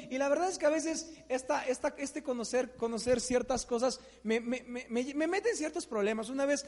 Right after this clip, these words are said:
estaba yo en Filadelfia y entonces me dijeron las maestras, "No salgas de la escuela por la parte trasera". Entonces, típico mexicano, ¿qué haces cuando te dicen que no hagas algo? Lo haces. Entonces yo estaba en una, en una escuela que, que es como, era como alemana en Filadelfia,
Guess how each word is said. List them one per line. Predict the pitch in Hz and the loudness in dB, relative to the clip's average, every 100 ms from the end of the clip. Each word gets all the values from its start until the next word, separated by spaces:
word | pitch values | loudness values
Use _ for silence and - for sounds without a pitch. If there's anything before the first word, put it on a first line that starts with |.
| - - | -4 0
estaba | 240 277 277 277 | 2 4 4 4
yo | 269 | 4
en | 269 | 0
Filadelfia | 269 233 220 247 247 269 262 262 | 2 2 6 6 4 2 2 2
y | 226 | 0
entonces | 214 233 240 247 | -2 -2 -2 -2
me | 226 | 0
dijeron | 233 262 269 254 | 0 0 0 0
las | 247 | -2
maestras, | 233 233 240 - 247 254 - - - - - | -2 -2 -4 -2 2 2 0 -10 -20 -20 -4
"No | 254 359 | 2 2
salgas | - 302 302 269 269 220 | 4 2 2 2 2 0
de | 202 202 | 0 0
la | |
escuela | 185 - 220 220 214 | -2 0 2 2 0
por | 185 | -4
la | 170 - | -4 -2
parte | 170 - | -4 -6
trasera". | 165 156 - 123 - - | -8 -8 -8 -10 -14 -8
Entonces, | 269 294 - - - - | -4 -4 -6 -14 -4 0
típico | 339 370 359 302 | 2 2 2 2
mexicano, | 262 233 - 277 277 277 | 0 -2 -2 0 -2 -4
¿qué | 311 | -4
haces | 320 339 - | -4 -4 -4
cuando | 277 247 226 | -4 -2 -4
te | 233 | -4
dicen | 247 285 269 | -6 -6 -8
que | 240 | -6
no | 240 | -6
hagas | 247 240 269 | -6 -6 -6
algo? | 254 160 - - - - - - - - - - - | -6 -8 -16 -20 -20 -20 -18 -18 -18 -18 -16 -10 2
Lo | 240 | 4
haces. | 285 302 - 180 - - - - - - - - - - | 4 4 0 -6 -8 -12 -16 -20 -20 -20 -20 -20 -20 -2
Entonces | 330 349 359 349 | 0 2 2 2
yo | 320 | 0
estaba | 320 339 330 | 6 8 8
en | 302 | 6
una, | 302 311 302 | 4 2 2
en | 262 | 0
una | 277 302 | 2 0
escuela | 294 - 262 269 277 269 | 0 2 4 4 4 0
que, | 240 240 | -4 -4
que | 214 240 | -2 -4
es | - | -2
como, | 285 277 | -2 0
era | 254 262 | 0 0
como | 277 277 | 2 2
alemana | 233 202 208 254 277 269 | 2 2 0 0 0 0
en | 214 180 | 0 0
Filadelfia, | 202 190 208 262 233 277 | 0 2 4 4 4 2